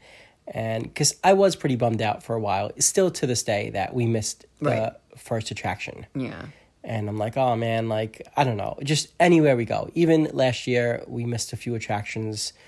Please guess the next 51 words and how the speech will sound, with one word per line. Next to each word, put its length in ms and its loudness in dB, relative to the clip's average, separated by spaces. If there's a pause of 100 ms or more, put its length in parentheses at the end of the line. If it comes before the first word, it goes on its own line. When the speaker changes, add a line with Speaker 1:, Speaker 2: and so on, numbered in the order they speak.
(200)
Speaker 2:
'Cause 80 -20
they 80 -6
Speaker 1:
for 80 -2
Speaker 2:
were 40 2
Speaker 1:
some 280 0
Speaker 2:
closed. 40 -2
Speaker 1:
haunts 340 8
'cause 120 -6
they 120 -2
Speaker 2:
Yeah. 60 0
Speaker 1:
were 60 -6
closed 300 -4
due 100 -4
to 60 -6
covid. 360 -2
I'm 120 -2
like, 240 -4 (180)
"I 100 0
just 200 -4
wanna 120 2
go 120 4
back 260 4
just 160 -12
'cause 160 -8
I 40 -2
wanna 160 -4
experience 540 -8
everything 440 -2
that 160 0
we 60 0
Speaker 2:
Right. 40 2
Speaker 1:
missed." 260 0 (600)
But 360 0
anyway, 440 4 (100)
I 60 4
was 120 2
thinking 460 -2
if 240 -6
we 160 2
did 340 2
go 360 4
to 180 -8
Thirteenth 420 0
Hour 440 -4 (120)
and 140 -2
we 80 0
did 240 2
see 180 0
all 140 2
three 220 -6
attractions, 640 -8